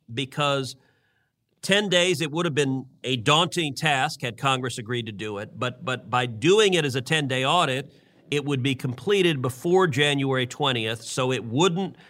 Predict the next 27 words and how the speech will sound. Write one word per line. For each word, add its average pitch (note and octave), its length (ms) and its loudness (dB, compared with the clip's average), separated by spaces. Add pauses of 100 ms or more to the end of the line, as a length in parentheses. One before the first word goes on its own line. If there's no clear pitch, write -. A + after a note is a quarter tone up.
(200)
delay D#3 840 2 (300)
inauguration, B2+ 960 2
it B2 160 -2
wouldn't C#3+ 580 -4
delay C3+ 460 2
or C3+ 120 0
impact C#3 680 0
the A2+ 80 -8
peaceful D#3 440 -4
transfer B2 480 -4
of - 80 -6
power, G#2+ 480 -6 (680)
but D#3 220 2
it D3+ 100 0
would D3 160 -4
have A3 540 0
a, C3+ 280 -2
a, A2 260 -8
a A2 120 -10
credible, E3 680 -2
impartial C#3+ 800 -4
tribunal B2 880 -2 (420)
consider D3+ 580 2
these C3+ 240 -2
very C3+ 300 2
serious B2+ 580 -2
claims A#2 680 -4